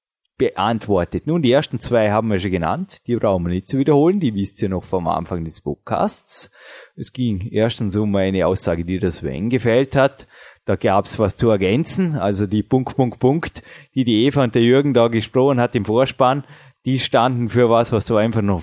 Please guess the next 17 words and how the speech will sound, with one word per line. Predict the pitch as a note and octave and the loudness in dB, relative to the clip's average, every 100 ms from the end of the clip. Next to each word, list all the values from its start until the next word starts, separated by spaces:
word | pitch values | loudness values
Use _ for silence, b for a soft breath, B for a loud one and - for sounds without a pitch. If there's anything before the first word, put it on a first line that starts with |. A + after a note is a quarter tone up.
| _ | _
fehlte, | - A#2 D3+ - F#3+ C3+ | 0 2 2 0 -2 -2
also | G2+ G2 | -6 -6
ein, | F2+ A2 | -6 -4
zwei | A2 G2 | 0 2
Worte | G2 A#2+ - | 2 0 -4
fehlten | A#2+ G2+ C3+ D#3 | -2 -2 -2 0
da | C#3+ | 0
noch. | D#3+ F3+ _ B B B B - | 2 -2 _ B B B B 0
Zweitens | F3 G3 A3 D#3 A#2 - - - | 4 6 4 0 0 -2 -4 -4
wollte | A2+ B2+ D3 C#3 | 2 2 2 0
man | B2+ | 2
natürlich | B2 A2 D3 C#3+ G#2 - | 0 2 2 4 2 -2
einen | - A2+ A#2 A2 F#2+ F2 - | 0 2 2 0 0 -4 -2
Topkletterer | C#3 - D#3+ D#3+ F3 D#3+ | -2 0 0 0 2 2
wissen | D#3+ - D#3+ | 2 0 -2
und | B2 G2+ C3+ | -2 0 0
drittens | D3+ - E3 D3+ - - | 0 0 -4 -2 -6 -8